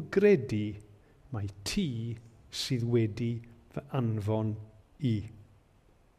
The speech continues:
Oedd y wyrth yna, atgyfodi Lazarus, yn arwydd o gariad a gofal, ond roedd e hefyd yn dangos rhywbeth.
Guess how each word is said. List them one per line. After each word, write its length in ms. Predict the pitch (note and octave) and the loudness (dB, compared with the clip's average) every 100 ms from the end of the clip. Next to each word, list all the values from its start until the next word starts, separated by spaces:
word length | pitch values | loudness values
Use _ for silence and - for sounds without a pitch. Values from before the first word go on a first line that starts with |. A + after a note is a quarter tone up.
| _ _ _ _ _ _ - | _ _ _ _ _ _ -2
Oedd 160 | B2 | 2
y 100 | C3 B2 | 4 8
wyrth 380 | A#3+ C#4 - - | 8 6 0 -2
yna, 220 | A2 C3 E3+ - - - _ _ _ _ _ _ _ _ - - | 0 0 -4 -8 -20 -20 _ _ _ _ _ _ _ _ -18 -12
atgyfodi 480 | - - E3 E3 F3+ | -6 2 4 6 6
Lazarus, 540 | C#3+ A#2 A#2+ A2+ - - - - - - | 4 2 0 0 -2 -8 -20 -20 -20 -2
yn 160 | C3+ C3 C3+ | 0 0 2
arwydd 640 | C3+ B2 C#3 D3+ D#3+ - - - - - | 2 2 4 6 4 0 -14 -20 -10 2
o 140 | C3 C3+ | 4 6
gariad 640 | C#3 C3+ A2 D#3 A3 G#3+ - - - - - | 6 6 2 4 2 2 -4 -12 -20 -16 -4
a 120 | C#3+ | -4
gofal, 680 | A#2+ F3+ D3+ G#2+ G2 A2+ D3 - - - _ _ _ _ _ _ _ _ - | 2 4 4 2 -2 0 -2 -8 -20 -20 _ _ _ _ _ _ _ _ -6
ond 160 | B2+ | -2
roedd 220 | A#2 C3 C#3+ | 0 0 0
e 20 | |
hefyd 380 | B2+ B2+ C#3 D#3+ | -2 0 2 2
yn 80 | D3+ | 2
dangos 640 | D#3+ B2+ A#2+ A#2 B2+ D3 - | 0 0 0 0 0 -2 -4
rhywbeth. 340 | D3 A2 G#2 | -4 -4 -6